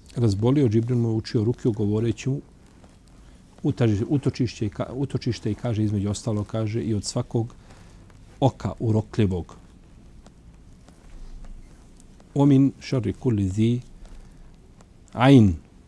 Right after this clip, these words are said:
svakog oka koje čovjek može da urekne. I rekao je poslanik, sallallahu alejhi ve sellem, kada je primijetio na licu jedne robinje žutilo,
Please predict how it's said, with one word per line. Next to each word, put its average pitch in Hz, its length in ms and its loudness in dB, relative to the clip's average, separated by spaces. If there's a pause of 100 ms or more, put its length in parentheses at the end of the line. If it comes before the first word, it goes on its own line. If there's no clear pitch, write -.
(460)
svakog 110 400 -8
oka 120 240 -6
koje 101 240 -10
čovjek - 320 -10
može 95 200 -8
da 92 140 -12
urekne. - 440 -6 (2500)
I 131 80 0
rekao 127 220 0
je 104 60 0
poslanik, 110 440 -2
sallallahu - 0 -
alejhi - 0 -
ve - 20 -14
sellem, 101 180 -4
kada 110 80 -2
je 104 60 -4
primijetio 113 440 -2
na 104 100 0
licu 110 420 0
jedne 107 340 -2
robinje 107 480 -2 (880)
žutilo, 139 540 2